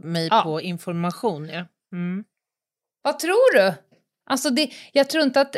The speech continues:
Speaker 2: att man är jättenöjd om man inser att man har blivit lurad på det här, men jag tror inte att det är helt jävla lätt att motverka.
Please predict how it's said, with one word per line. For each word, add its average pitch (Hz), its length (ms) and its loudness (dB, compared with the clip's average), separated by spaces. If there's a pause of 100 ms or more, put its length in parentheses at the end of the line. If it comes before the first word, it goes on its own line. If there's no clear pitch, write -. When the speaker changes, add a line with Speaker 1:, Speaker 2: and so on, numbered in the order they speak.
Speaker 2:
att 311 260 -2
man 320 180 2
är 294 160 2 (100)
jättenöjd 302 760 0 (200)
om 240 200 0
man 233 260 0
inser 208 360 -2
att 190 80 -4
man 190 160 -2
har 190 60 0
blivit 185 200 -2
lurad 170 280 0
på - 60 -14
det - 20 -6
här, 175 100 -2
men 196 80 0
jag 180 140 -2
tror 175 160 -6
inte 151 160 -14
att 156 100 -12
det 294 60 -2
är 294 100 0
helt 175 440 -4
jävla 170 320 -6
lätt 214 400 -4
att 156 140 -8
motverka. - 1400 -6